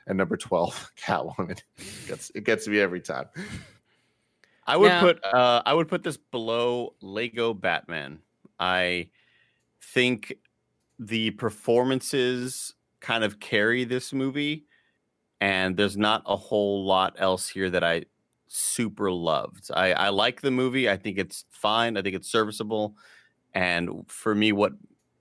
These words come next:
Speaker 2: I think makes it a better movie, in my opinion, is just that the fact that Joaquin Phoenix is so damn good in it.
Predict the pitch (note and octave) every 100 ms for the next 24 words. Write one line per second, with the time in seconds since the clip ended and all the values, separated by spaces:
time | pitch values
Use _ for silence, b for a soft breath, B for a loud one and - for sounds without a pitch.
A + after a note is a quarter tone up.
0 | - G#2 G#2 A#2 - - A#2+ A#2 - A#2
1 | F2+ A2 A2 G#2 G#2 G#2+ G#2 F#2+ F#2+ F#2+
2 | G2+ G2 F2+ E2+ F2+ F#2 E2+ F#2 E2 F#2
3 | E2+ F2+ E2+ D#2+ F2 E2+ F2+ E2+ E2+ E2+
4 | F2 E2+ F2 D#2+ F2 F2 F2+